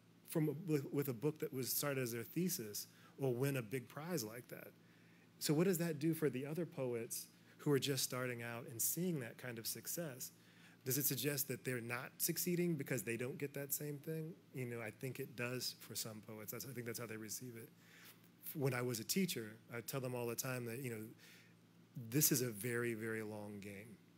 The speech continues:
Like, the best poets figure out their, th-, how to be their best selves when they're in their, like, sixties. You know, they don't figure it out when they're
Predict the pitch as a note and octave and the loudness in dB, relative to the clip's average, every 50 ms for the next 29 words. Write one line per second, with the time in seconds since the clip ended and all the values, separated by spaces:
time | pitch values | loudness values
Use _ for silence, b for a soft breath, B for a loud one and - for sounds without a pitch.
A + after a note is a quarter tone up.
0 | - - - - - - - - - - - - A2 - - A#2 - - D3 D3 | -20 -20 -20 -20 -20 -20 -20 -20 -20 -16 -12 -12 -8 -6 -6 -6 -4 -2 0 2
1 | C#3+ - - - D3 C3 A#2+ - - - C3 B2 A#2+ B2+ B2 A#2 A#2 A#2 - B2 | 2 0 0 0 0 0 0 -2 -4 -4 -4 -2 -2 -2 -2 -2 -4 -6 -6 -6
2 | A#2 G#2+ G#2 - - - D#3 C3 G#2 G#2+ A2 C3 B2 A#2 G#2+ A#2+ A2+ A#2+ A2+ G2 | -6 -6 -8 -12 -16 -14 -8 -6 -6 -4 -2 -4 -4 -2 -4 -4 -4 -4 -6 -6
3 | G2+ C3 B2 A#2 - - - C3 B2+ B2 A#2+ A2+ A2 G#2+ G2 - B B B B | -6 -2 2 4 4 4 4 2 -2 -2 -2 -4 -6 -6 -8 -10 B B B B
4 | B B B - C3+ C3+ C3+ C3 B2+ B2+ A#2+ A2+ A2 - - - - B2 A#2 A2+ | B B B -4 -2 0 2 2 2 0 0 -2 -2 -6 -8 -10 -10 -8 -8 -8
5 | A2 G#2+ G#2+ G#2+ - - - - - - C3+ A#2+ - - - - - - - - | -8 -10 -12 -14 -6 -4 -2 0 2 2 0 0 -2 -4 -6 -6 -8 -12 -14 -14
6 | - - - - B B B B B B - - B2 B2+ A#2+ A#2+ C3+ C#3 D3+ C#3+ | -14 -14 -18 -20 B B B B B B -8 -4 -2 0 2 2 2 2 2 2
7 | C3+ - D#3+ D#3+ C#3+ C#3+ C#3+ C3+ C#3 C#3+ C#3+ C3 B2 - - B2+ B2 A#2+ A#2+ A#2+ | 0 2 2 2 4 4 4 4 4 2 0 -2 -4 -4 -4 -4 -2 -2 -2 -2
8 | A#2 A2+ A2+ A2 A2 G#2+ | -2 -2 -4 -4 -6 -8